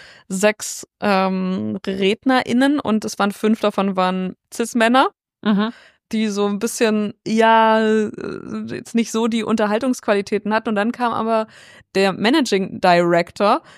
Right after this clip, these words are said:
Speaker 1: das ist, äh, eine Frau gewesen namens Anna von Noonen.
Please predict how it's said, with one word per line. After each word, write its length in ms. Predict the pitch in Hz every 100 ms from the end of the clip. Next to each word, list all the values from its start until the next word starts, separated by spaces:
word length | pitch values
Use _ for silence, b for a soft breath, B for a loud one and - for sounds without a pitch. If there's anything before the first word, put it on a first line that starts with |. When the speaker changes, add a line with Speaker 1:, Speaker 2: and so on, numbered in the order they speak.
| B
Speaker 1:
das 180 | 214 202
ist, 140 | 196
äh, 260 | - 190 175
eine 180 | - 185
Frau 380 | 180 - 180 175
gewesen 440 | 220 226 254 285
namens 400 | 262 202 202 - - -
Anna 300 | 196 214 214
von 360 | - 214 196 202
Noonen. 420 | 214 233 285